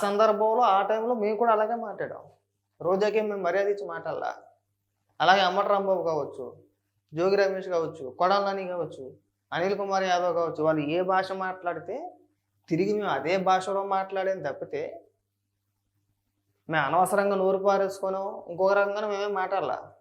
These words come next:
ఇవాళకి మేము ఎప్పుడు మాట్లాడినా జగన్మోహన్ రెడ్డిని ఉద్దేశించి "జగన్మోహన్ రెడ్డి గారు" అంటాం, లేదంటే "జగన్మోహన్ రెడ్డి" అంటాం, లేదంటే జగన్మోహన్ రెడ్డి ప్రెస్ మీట్ పెట్టి ఒక్కొక్కసారి చంద్రబాబు నాయుడు గారిని తోలనాడుతూ మాట్లాడతాడు. ఆ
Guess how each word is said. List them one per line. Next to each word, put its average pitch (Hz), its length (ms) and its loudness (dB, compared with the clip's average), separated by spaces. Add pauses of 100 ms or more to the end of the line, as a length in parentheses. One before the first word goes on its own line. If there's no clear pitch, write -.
(1000)
ఇవాళకి 190 440 8
మేము 202 160 2
ఎప్పుడు 190 240 0
మాట్లాడినా 202 420 -2
జగన్మోహన్ 196 520 0
రెడ్డిని 196 180 -2
ఉద్దేశించి 196 420 -6 (520)
"జగన్మోహన్ 185 520 2
రెడ్డి 185 160 -4
గారు" 180 300 2
అంటాం, 131 220 -8 (260)
లేదంటే 175 320 -2
"జగన్మోహన్ 180 480 0
రెడ్డి" 180 240 -6
అంటాం, 135 240 -10 (240)
లేదంటే 175 340 2
జగన్మోహన్ 180 420 2
రెడ్డి 185 160 -2
ప్రెస్ 160 220 -2
మీట్ 180 220 -8
పెట్టి 170 220 -4 (520)
ఒక్కొక్కసారి 170 540 0 (560)
చంద్రబాబు 180 500 2
నాయుడు 180 220 -2
గారిని 185 220 -4
తోలనాడుతూ 185 400 -2 (100)
మాట్లాడతాడు. 156 460 -6 (500)
ఆ - 20 0